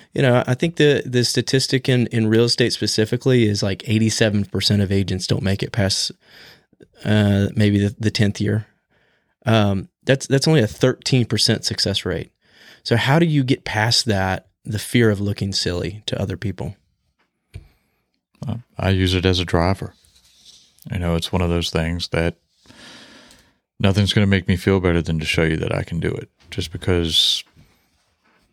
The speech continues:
Speaker 2: you don't think I can do it doesn't mean that I can't do it, because you're coming from a place of fear yourself, of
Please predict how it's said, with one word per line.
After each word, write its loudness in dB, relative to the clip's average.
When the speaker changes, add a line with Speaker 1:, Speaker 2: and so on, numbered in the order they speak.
Speaker 2:
you 2
don't 2
think 2
I 2
can -4
do -2
it -2
doesn't -2
mean 2
that -2
I -8
can't 0
do -2
it, -10
because 0
you're 2
coming 2
from 0
a -2
place 0
of -6
fear -2
yourself, -2
of -8